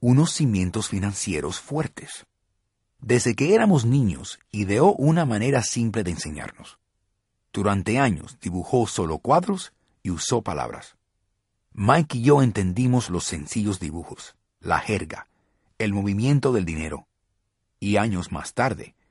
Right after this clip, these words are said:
el papá rico empezó a añadir números. Lo más importante es que debes saber la diferencia entre un activo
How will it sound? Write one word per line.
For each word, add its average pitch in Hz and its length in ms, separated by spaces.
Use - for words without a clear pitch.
el 82 160
papá 90 340
rico 139 500
empezó 127 720
a 76 180
añadir 78 600
números. - 580
Lo 98 160
más 170 320
importante - 880
es 147 260
que 76 200
debes 135 360
saber 90 420
la 92 140
diferencia 92 760
entre 78 440
un 131 300
activo 92 640